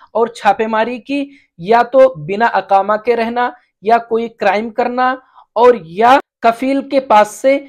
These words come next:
भागा हुआ होना। लेकिन दोस्तों, आज के इस वीडियो में मैं आप लोगों को छापेमारी की वजह, चेकिंग की वजह बताने से पहले आप लोगों से मेरा एक छोटा सा सवाल है,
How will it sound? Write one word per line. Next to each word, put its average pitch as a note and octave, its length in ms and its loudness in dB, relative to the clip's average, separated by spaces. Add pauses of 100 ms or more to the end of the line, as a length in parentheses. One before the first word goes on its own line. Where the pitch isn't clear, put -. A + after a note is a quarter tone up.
(220)
भागा G3+ 400 2
हुआ G#3+ 240 2
होना। F3+ 340 -2 (280)
लेकिन B3+ 320 0
दोस्तों, B3+ 420 -2 (100)
आज G#3+ 260 4
के C4 180 -4
इस C4 280 -8
वीडियो G#3+ 400 -4
में B3 220 -2
मैं G#3 260 -4
आप A3 260 0
लोगों G#3 300 -2
को A#3+ 300 -2 (400)
छापेमारी A3 720 0
की A#3 220 -12
वजह, F#3+ 460 -2 (400)
चेकिंग A#3+ 360 -2
की C4 160 -8
वजह A3+ 340 0
बताने G#3 500 0
से B3 200 -4
पहले G3+ 520 0 (340)
आप A3+ 240 4
लोगों A3+ 300 0
से A#3+ 180 -2
मेरा G#3+ 300 0
एक G#3+ 300 -2
छोटा G#3+ 340 0
सा G#3+ 160 0
सवाल F#3+ 360 4
है, G#3+ 260 -6